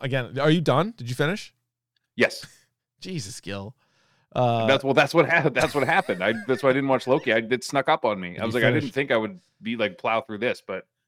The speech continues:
Speaker 2: I did."
Speaker 1: Wow.
Speaker 2: Um, yeah, good shit.
Speaker 1: I feel like my ring light is, like, really bright.
Speaker 2: I'm, I'm also happy that, and you said to someone online, I think it was Wes, that you said,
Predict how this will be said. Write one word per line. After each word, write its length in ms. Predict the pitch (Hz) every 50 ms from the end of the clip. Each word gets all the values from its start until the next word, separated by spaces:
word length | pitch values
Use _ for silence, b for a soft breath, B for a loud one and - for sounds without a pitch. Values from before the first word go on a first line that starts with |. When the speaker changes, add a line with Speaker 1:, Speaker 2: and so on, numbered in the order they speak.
| _ _ _ -
Speaker 2:
I 40 | 87
did." 300 | - 135 139 107 92 - _
Speaker 1:
Wow. 200 | - 80 - - _ _ _ _ - 104 104 101 101 101 104
Speaker 2:
Um, 240 | 104 101 98 90 - _ _ _ _ _ _ _ _ _ _ _ _ _ _ _ _ _ _ _ _ _
yeah, 160 | - 117 147 - _ _ _ _ _ _ _ _ _ _ _ _ _ _ _ -
good 140 | 131 120
shit. 320 | - - 147 139 - _ _ _ _
Speaker 1:
I 20 | _
feel 160 | - - -
like 100 | 262 -
my 80 | 151
ring 380 | 135 117 107 107 117 139 151 156
light 340 | 143 123 113 107 101 92 92
is, 140 | 95 87 98
like, 160 | 104 98 82
really 680 | 87 95 101 113 120 127 127 131 131 131 131 123 123
bright. 560 | 113 92 87 82 90 98 107 110 95 87 80 _ _ _ _ _ _ _ _ _ _ _ _ _ _ -
Speaker 2:
I'm, 480 | 123 147 170 202 226 247 247 240 220 - _ _ -
I'm 240 | 135 147 170 202 196
also 340 | 190 190 185 - - 175 156
happy 360 | 131 151 139 143 - 151 135
that, 180 | 120 131 - -
and 140 | 123 123
you 140 | 135 180 214
said 220 | 190 - 208 190 151
to 60 | 143
someone 300 | - - 160 143 139 131
online, 380 | 123 120 113 117 120 117 107 104
I 40 | 110
think 120 | 120 123
it 40 | 123
was 140 | 110 90 98
Wes, 320 | 110 117 110 - - -
that 140 | - 110 110
you 180 | 110 110 117 120
said, 560 | - - - 107 107 107 104 101 104 101 98